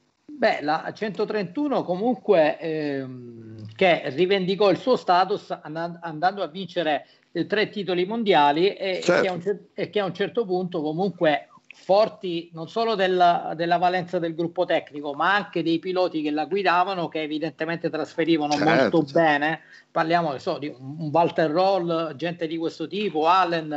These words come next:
Speaker 2: Allen.
Speaker 1: gente, eh, gente che comunque riusciva molto probabilmente a trasferire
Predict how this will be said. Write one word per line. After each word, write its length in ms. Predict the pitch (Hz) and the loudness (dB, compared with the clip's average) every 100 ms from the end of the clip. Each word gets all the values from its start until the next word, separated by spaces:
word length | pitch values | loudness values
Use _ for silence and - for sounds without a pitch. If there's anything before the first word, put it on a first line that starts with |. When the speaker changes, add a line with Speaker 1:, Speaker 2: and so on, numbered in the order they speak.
| - | -2
Speaker 2:
Allen. 380 | 123 143 117 98 | 2 2 2 0
Speaker 1:
gente, 420 | 196 196 - - _ _ | 0 -2 -6 -20 _ _
eh, 260 | - 175 175 147 | -6 -4 -6 -8
gente 340 | 156 196 185 | -4 -4 -2
che 140 | 175 | -2
comunque 420 | 175 185 220 - 170 | -2 -4 -4 -2 0
riusciva 640 | 165 165 214 226 220 214 | -2 -4 -6 0 2 2
molto 360 | 196 165 175 160 | 0 -4 -2 -4
probabilmente 680 | 165 180 165 175 185 175 170 | -2 -2 -2 -2 -2 -2 -2
a 60 | |
trasferire 1120 | - 170 165 - 208 175 170 170 175 180 - | -2 -6 -6 2 4 6 4 4 4 4 0